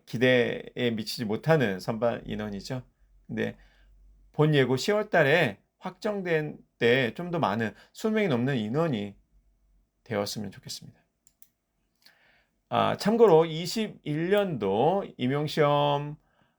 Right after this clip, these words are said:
아, 선발 인원과 경쟁률에 대한 부분인데 여러분들 이미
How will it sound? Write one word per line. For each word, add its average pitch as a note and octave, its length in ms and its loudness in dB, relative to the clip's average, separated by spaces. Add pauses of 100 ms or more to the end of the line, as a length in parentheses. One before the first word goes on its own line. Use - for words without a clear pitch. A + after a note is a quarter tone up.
(100)
아, A2 260 2
선발 D#3+ 320 2
인원과 B2 560 0
경쟁률에 D#3+ 560 -4
대한 C#3 240 0
부분인데 A#2+ 320 -2
여러분들 A#2+ 300 0
이미 E3 480 -2